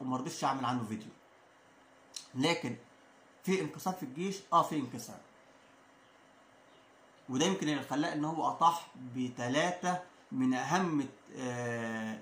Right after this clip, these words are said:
تلاتة في الحكومة الأثيوبية، رئيس المخابرات وقائد الجيش ووزير الخارجية. ليه تم الإطاحة بيهم مرة واحدة وفي هذا التوقيت؟ طبعًا إحنا متابعين ال-، الشأن الأثيوبي، وإن شاء الله هنعرف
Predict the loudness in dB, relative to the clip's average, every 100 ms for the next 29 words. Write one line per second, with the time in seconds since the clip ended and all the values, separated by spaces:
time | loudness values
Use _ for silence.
0 | -4 2 2 2 0 0 -2 -6 -6 -4
1 | -8 -6 -2 -2 -2 -4 -6 -4 -4 -4
2 | -6 -12 -20 -20 -20 -16 -10 -8 -4 -6
3 | -4 -2 0 0 0 -8 -18 -12 -6 4
4 | 4 4 -4 0 0 0 -8 -8 0 0
5 | 2 0 0 -4 -6 -6 -8 -10 -18 -20
6 | -20 -20 -20 -20 -20 -20 -20 -20 -6 4
7 | 6 6 4 2 4 4 4 2 2 6
8 | 8 10 10 8 4 -2 -4 -8 2 4
9 | 6 4 0 -2 -2 -2 -2 -4 -14 2
10 | 6 6 6 2 0 0 0 -2 -2 0
11 | 0 2 0 0 -2 -2 -4 -6 -8 -18
12 | -20 -20 -20 -20 -16 -6 2 4 4 2
13 | -2 0 0 0 -2 0 4 6 4 2
14 | 2 8 8 8